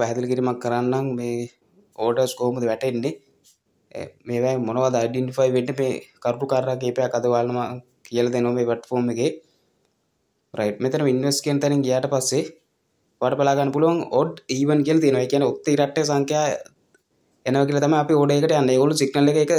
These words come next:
දෙනවා හරියට. ඔයාලා ඒක හරියට දා ගන්න ඕනේ. මෙතන තියෙන ඔඩ් කියලා, මෙතන තියෙන ඊවන් කියලා ඔයාලා බලා ගන්න පුළුවන්.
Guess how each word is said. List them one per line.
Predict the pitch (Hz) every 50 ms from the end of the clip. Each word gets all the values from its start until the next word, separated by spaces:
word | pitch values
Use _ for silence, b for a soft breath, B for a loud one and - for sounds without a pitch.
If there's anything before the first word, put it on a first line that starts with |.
| 147 143
දෙනවා | 147 143 131 123 120
හරියට. | 110 110 107 104 120 160 - - - 117
ඔයාලා | 123 131 131 127
ඒක | 131 147 135
හරියට | 123 131 131 131 151 185 202 - _ _ _ _ -
දා | 135 131 127
ගන්න | 123 120 117 113
ඕනේ. | 117 117 117
මෙතන | 117 120 127 120 123
තියෙන | 120 117
ඔඩ් | 110 110 107 - - -
කියලා, | 123 135 156 165 - - _ _ _ _ _ _ _ _ _ _ -
මෙතන | 120 131 131 123 123
තියෙන | 135 123 120
ඊවන් | 120 120 127 127 127 123
කියලා | 135 139 139 123
ඔයාලා | 120 120 120 123
බලා | 120 120 123
ගන්න | 120 120 120
පුළුවන්. | 123 123 131 151 -